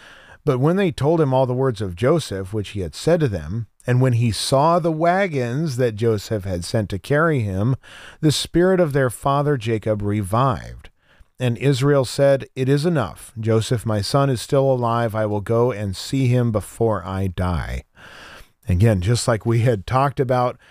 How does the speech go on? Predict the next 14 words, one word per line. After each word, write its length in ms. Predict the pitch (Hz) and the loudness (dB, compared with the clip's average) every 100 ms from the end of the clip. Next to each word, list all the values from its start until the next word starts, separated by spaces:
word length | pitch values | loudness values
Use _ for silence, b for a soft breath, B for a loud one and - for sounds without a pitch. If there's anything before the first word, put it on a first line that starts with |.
| b b | b b
in 140 | 135 | 0
the 80 | 135 | 0
verses 460 | 117 135 110 120 107 | 2 0 0 -2 0
leading 360 | 123 117 113 | 0 0 0
up 160 | 131 131 | 0 -2
to 100 | 131 | -2
this, 360 | 120 113 104 - B B B - - | 0 0 -2 -10 B B B -8 2
everything 520 | 135 139 131 135 123 | 2 4 2 0 -2
that 160 | 110 - | -4 -2
Pharaoh 360 | 131 131 135 | 2 4 4
had 200 | 120 117 | 0 -4
commanded 600 | - 117 113 113 110 104 | -6 -4 -2 -2 -4 -8
was 380 | 110 120 113 101 | -10 -2 -2 0
ultimately, 760 | 117 143 139 131 104 113 110 | 0 0 0 -4 -4 -4 -4